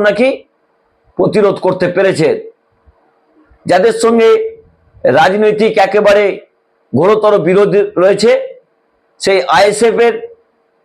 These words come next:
পাশেও শুভেন্দু অধিকারীকে দাঁড়াতে দেখা যাচ্ছে। অর্থাৎ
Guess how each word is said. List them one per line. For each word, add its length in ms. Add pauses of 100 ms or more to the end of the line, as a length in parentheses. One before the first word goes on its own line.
(320)
পাশেও 340 (280)
শুভেন্দু 380
অধিকারীকে 540 (600)
দাঁড়াতে 400 (100)
দেখা 180
যাচ্ছে। 360 (840)
অর্থাৎ 300